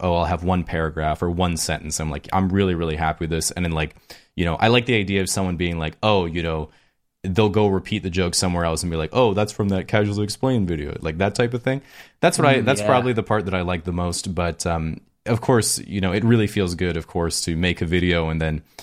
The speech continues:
Speaker 1: you know, it, it just does really well in general and people really like it. I think that's really, I think that's probably the most s-, that's, that's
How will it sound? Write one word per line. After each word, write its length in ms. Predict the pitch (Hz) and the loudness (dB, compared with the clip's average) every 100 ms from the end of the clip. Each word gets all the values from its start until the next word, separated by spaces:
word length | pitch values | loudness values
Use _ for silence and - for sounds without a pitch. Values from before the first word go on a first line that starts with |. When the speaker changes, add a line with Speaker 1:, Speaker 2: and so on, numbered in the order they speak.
| - | -12
Speaker 1:
you 120 | - 87 | -2 0
know, 280 | 78 76 - | 0 -4 -4
it, 180 | 95 - | -6 -2
it 80 | 101 | -2
just 280 | 101 82 76 | 0 -2 0
does 260 | 85 85 80 | 0 0 0
really 220 | 82 82 | 0 0
well 220 | 80 80 | 0 0
in 100 | 80 | 0
general 480 | 82 82 90 95 - | 0 0 0 -2 -4
and 140 | 85 | -4
people 240 | 90 85 80 | -2 -2 -2
really 200 | 78 78 | -2 0
like 260 | 73 80 | -2 0
it. 180 | 113 - - | -2 -2 -4
I 60 | |
think 160 | 92 80 | -2 -2
that's 220 | 82 - | -2 -2
really, 280 | 98 101 104 - _ _ _ _ - | 0 0 -2 -6 _ _ _ _ -2
I 60 | 107 | 0
think 140 | 110 | 2
that's 180 | 92 - | 0 2
probably 260 | 113 113 117 | 2 2 0
the 80 | |
most 280 | 113 117 - - _ - | 0 0 -4 -14 _ -8
s-, 280 | - - - | -6 -6 -2
that's, 220 | 110 - | -2 2
that's 400 | 117 113 - | 0 0 -4